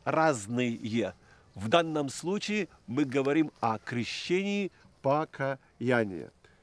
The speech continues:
Как написано в книге слов пророка Исаии, который говорит:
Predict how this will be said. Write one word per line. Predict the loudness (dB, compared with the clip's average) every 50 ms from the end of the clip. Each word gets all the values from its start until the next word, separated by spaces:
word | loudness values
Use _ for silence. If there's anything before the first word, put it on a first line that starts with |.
| _ _ _
Как | -6 -6 -6 -2 -2
написано | -2 -2 -2 -2 -2 -2 0 0 0 0 0 -2
в | -2 -6
книге | -10 -8 -4 -2 -2 0 0 -2
слов | -2 -2 -2 -2 -2 -2 -2
пророка | -4 -4 -2 0 -2 -2 -2 -2 -2 -2
Исаии, | -2 -4 -6 -4 -2 -2 0 -2 -2 -4 -8 -16 -20 -20 _ _ _ -6
который | -4 -2 0 2 2 2
говорит: | 4 4 4 4 4 4 2